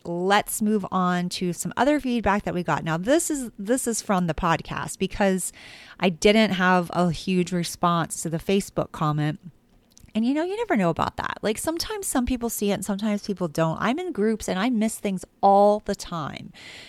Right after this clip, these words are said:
And I'm like, "Hey, I really wanted to see that." So, you know, I know that that happens sometimes. But, and I also wanted to ask, because sometimes people get confused about how to even review the show.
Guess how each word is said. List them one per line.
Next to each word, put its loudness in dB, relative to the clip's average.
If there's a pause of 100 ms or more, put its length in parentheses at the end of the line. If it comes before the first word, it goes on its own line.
And 2
I'm 6
like, 2
"Hey, 0
I 2
really 2
wanted 0
to -6
see -4
that." -10 (440)
So, 6 (240)
you 2
know, 2
I 2
know 6
that 0
that -2
happens -4
sometimes. -6 (440)
But, 6 (180)
and 6
I 8
also 2
wanted 2
to -2
ask, -2
because -2
sometimes -2
people -2
get -2
confused -4
about -4
how -4
to -2
even -6
review -2
the 0
show. 2